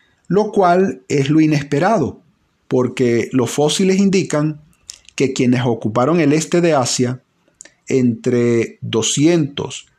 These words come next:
y cuarenta mil años, es decir, el tiempo de los neandertales, correspondía a una línea evolutiva separada de los neandertales.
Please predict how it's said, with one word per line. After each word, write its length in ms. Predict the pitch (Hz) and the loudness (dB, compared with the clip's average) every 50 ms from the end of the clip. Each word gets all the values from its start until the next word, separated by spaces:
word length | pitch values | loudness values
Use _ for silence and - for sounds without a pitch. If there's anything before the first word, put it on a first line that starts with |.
| _ _ - | _ _ -4
y 120 | 131 113 | -4 -4
cuarenta 480 | - - 104 107 110 107 101 - 104 104 | -2 -4 -2 0 0 -2 -2 -2 0 0
mil 200 | 127 165 180 165 | 2 2 2 2
años, 480 | 143 127 117 117 117 120 - - - _ _ - | 2 0 0 0 -2 -4 -8 -12 -18 _ _ -10
es 140 | - 120 | -6 -2
decir, 520 | 139 143 139 - 175 160 135 104 - - - _ _ _ _ _ _ _ _ _ _ _ _ - | -2 -2 0 2 2 2 2 2 -2 -6 -12 _ _ _ _ _ _ _ _ _ _ _ _ -2
el 240 | 117 107 104 104 | -2 -2 -2 -2
tiempo 420 | - 151 160 170 151 - - 104 95 | 0 0 2 2 2 0 -2 -2 -2
de 100 | 95 85 | -2 -2
los 180 | 80 - 85 | -4 -4 -4
neandertales, 880 | 98 117 131 151 147 151 143 139 - 139 120 110 101 101 110 - - _ _ _ _ _ - - - _ _ _ _ _ | -4 -2 0 0 0 0 -2 -2 -2 -2 0 0 -2 -2 -6 -8 -14 _ _ _ _ _ -20 -20 -20 _ _ _ _ _
correspondía 640 | - 127 123 139 139 - - 147 170 180 202 180 | -4 -2 -2 -2 -4 -2 -2 0 2 2 2 2
a 20 | 160 | 4
una 240 | 151 156 170 170 170 | 4 2 2 2 2
línea 560 | 180 185 190 180 180 180 180 180 185 - - | 2 2 2 2 2 2 2 2 0 -2 -2
evolutiva 800 | 143 143 147 151 170 175 170 175 185 165 156 156 156 151 - - _ | 0 0 2 2 2 0 0 0 0 0 2 0 -2 -4 -8 -12 _
separada 760 | - - - - 160 147 147 147 135 139 175 240 254 190 143 | -6 -4 -2 -2 -2 -2 -2 -2 0 0 0 2 2 2 2
de 100 | 123 113 | 2 0
los 120 | 113 113 123 | 0 0 0
neandertales. 880 | 113 107 104 104 98 90 - - - - - - - - - - _ | 0 0 0 -2 -4 -6 -8 -8 -8 -10 -10 -10 -14 -20 -20 -20 _